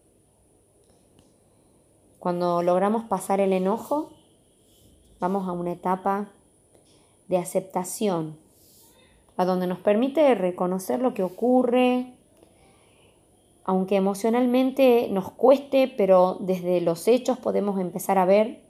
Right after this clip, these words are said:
lo que ocurre. Quizá nos pueda seguir doliendo y haya emociones que aún impidan la total gestión, pero podemos sí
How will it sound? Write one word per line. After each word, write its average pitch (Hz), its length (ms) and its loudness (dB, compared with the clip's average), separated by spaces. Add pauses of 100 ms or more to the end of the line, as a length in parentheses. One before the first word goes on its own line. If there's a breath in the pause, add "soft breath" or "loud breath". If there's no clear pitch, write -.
(280)
lo 175 160 -4
que 185 80 0
ocurre. 202 640 0 (800)
Quizá 190 240 0
nos 190 220 -4
pueda 196 340 2
seguir 190 320 -4
doliendo 240 720 0 (840 loud breath)
y 196 140 6
haya 220 440 4
emociones 185 540 -4
que 190 120 -4
aún 202 180 0
impidan 226 720 0 (100)
la 170 160 -4
total 196 320 0
gestión, 220 720 0 (240)
pero 180 220 0
podemos 190 680 0 (720)
sí 202 560 0